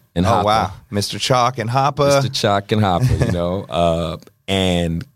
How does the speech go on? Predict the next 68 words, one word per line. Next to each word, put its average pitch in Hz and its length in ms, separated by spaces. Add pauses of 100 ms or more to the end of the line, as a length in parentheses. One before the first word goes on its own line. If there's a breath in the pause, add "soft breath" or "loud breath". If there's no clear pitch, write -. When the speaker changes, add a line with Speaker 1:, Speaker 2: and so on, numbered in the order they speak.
Speaker 1:
came 101 300
back 95 220
and 87 80
enrolled 87 260
for 85 100
the 82 80
next 113 220
six-week, - 400
six-week - 380
course, 82 420 (400 soft breath)
and 80 120
I 85 40
told 85 260
them 85 120
that 82 100
I 85 120
had, 82 260
uh, 82 280 (760)
I 85 120
put 90 140
my 85 80
two 95 160
weeks 87 220
in, 78 80
I 80 60
quit - 180
my 85 100
job. 78 280
And - 120 (480 soft breath)
they 113 100
were 131 60
like, 73 220
"What?" 90 320 (100)
<laughs> - 840
I 143 140
said, - 200
"No, 123 100
you 107 100
don't 120 80
understand. 110 260
I'm 104 60
gonna 127 100
be 98 80
a 98 40
celebrity 101 400
D 131 60
J." 98 140
They 120 160
like, 98 200
"What?" 330 340 (100)
They 95 140
literally 104 300
pulled 101 420
me 98 100
outside 90 440
the 87 80
class, 85 400
stopped 90 260
class. 87 240
They're 90 100
like, 82 160
"No, 85 200
you 85 120
don't 90 120
understand. 85 320
This 85 100
is 87 100
like, 87 280